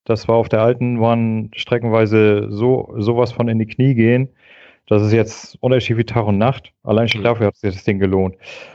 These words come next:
Speaker 1: Naja, und,
Speaker 2: Neverwin-,
Speaker 1: äh,
Speaker 2: Ne-, Neverwinter ist dieses, äh, holländische M M O,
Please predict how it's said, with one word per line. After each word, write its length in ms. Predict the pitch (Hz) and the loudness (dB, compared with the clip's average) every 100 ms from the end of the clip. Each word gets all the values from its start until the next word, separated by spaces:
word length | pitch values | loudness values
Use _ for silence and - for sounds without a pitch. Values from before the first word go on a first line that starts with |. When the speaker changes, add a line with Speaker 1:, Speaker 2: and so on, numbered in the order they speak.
| - - _ - | -20 -20 _ 0
Speaker 1:
Naja, 240 | 139 180 | 2 4
und, 220 | 147 156 | 4 2
Speaker 2:
Neverwin-, 380 | 175 117 110 107 | 2 0 -2 -2
Speaker 1:
äh, 100 | 120 | -2
Speaker 2:
Ne-, 60 | - | -2
Neverwinter 560 | 104 123 160 180 185 190 | -4 -2 -2 -4 -4 -4
ist 180 | 180 - | -6 -6
dieses, 460 | 151 143 147 - | -8 -6 -6 -6
äh, 60 | 92 | 0
holländische 680 | 120 117 135 139 123 120 113 | 2 2 2 0 -2 -2 -2
M 200 | 87 120 | 0 2
M 140 | 113 | 2
O, 340 | 110 120 107 | 4 4 2